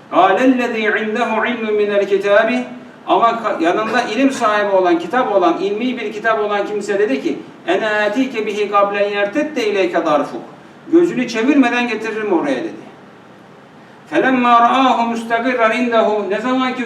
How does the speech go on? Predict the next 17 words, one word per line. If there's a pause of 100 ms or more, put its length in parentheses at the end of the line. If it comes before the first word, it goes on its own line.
şöyle
kafasını
çevirdi,
bir
baktı
ki (400)
Belkıs'ın (400)
kocaman
o
ihtişamlı
tahtı (960)
bir
anda
kilometrelerce
uzaktan
oraya
geldi.